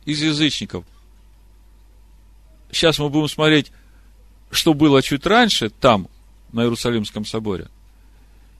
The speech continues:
И мы увидим, что минимальные требования к уверовавшим из язычников к тем, которые уже получили Духа.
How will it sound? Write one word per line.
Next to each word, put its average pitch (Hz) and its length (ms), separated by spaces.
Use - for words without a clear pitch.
И 139 100
мы 196 140
увидим, 196 600
что 147 360
минимальные 160 680
требования 139 580
к - 160
уверовавшим 135 720
из 135 180
язычников 139 680
к - 80
тем, 240 380
которые 202 640
уже 147 360
получили 190 600
Духа. 160 460